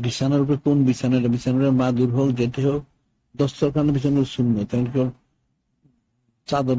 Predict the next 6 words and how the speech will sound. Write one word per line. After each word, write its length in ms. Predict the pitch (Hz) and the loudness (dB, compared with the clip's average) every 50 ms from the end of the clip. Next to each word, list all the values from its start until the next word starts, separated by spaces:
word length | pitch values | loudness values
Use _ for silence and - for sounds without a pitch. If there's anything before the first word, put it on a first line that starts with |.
| 120 | 0
বিছাইতে 340 | 120 117 - 127 117 120 143 135 | -2 -2 -2 -2 -2 0 0 0
পারে, 180 | 139 135 139 135 135 139 - _ _ _ _ _ _ _ _ _ _ _ _ _ _ - 120 117 - - - _ _ - | 0 0 0 -2 -4 -4 -8 _ _ _ _ _ _ _ _ _ _ _ _ _ _ -16 -16 -16 -16 -20 -20 _ _ -6
চাটাই 260 | 127 120 123 131 123 120 | -6 -2 0 0 0 0
বিছাইতে 340 | 120 117 - 127 117 120 135 123 | 0 0 -2 -2 -2 0 0 0
পারে, 200 | 127 127 131 131 127 127 123 - - _ _ _ _ _ _ - | 0 0 0 -2 -2 -4 -6 -10 -16 _ _ _ _ _ _ -4
কম্বল 320 | 123 127 131 131 131 127 | -2 2 2 2 2 2